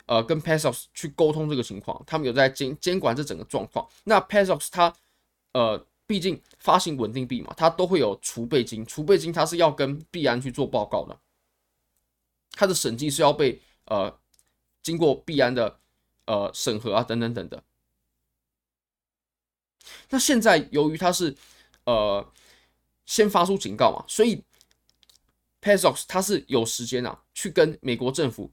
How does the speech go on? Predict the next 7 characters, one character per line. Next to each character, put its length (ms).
去， 320
也 120
就 100
是 220
可 100
以 60
去 320